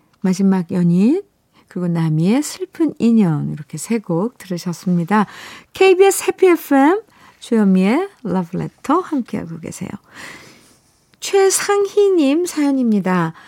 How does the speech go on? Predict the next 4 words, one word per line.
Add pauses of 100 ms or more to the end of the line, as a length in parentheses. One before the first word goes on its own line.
(840)
워킹맘입니다.
모두
그렇겠지만
육아와